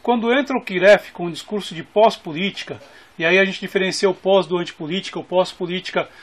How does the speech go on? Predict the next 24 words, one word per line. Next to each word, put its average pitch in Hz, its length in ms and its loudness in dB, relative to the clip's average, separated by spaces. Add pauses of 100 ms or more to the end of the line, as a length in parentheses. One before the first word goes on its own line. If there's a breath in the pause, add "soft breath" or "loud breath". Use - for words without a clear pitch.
(180 loud breath)
é 180 60 -2
aquele 185 420 -2
discurso 175 880 -4
de, 160 560 -4 (380 soft breath)
"Ah, 208 180 8
não, 202 260 10
a 170 60 8
política 185 420 -4
tá 185 140 6
uma 190 180 6
zo-," 190 300 -2 (100)
a 202 200 6
origem 226 280 4
dos 202 180 -2
dois 233 200 4
é 262 60 2
a 247 80 2
mesma, 160 320 0
né? 151 60 -2
A - 20 -2
política 175 340 -6
tá 190 100 4
uma 208 200 6
zona, 254 480 -2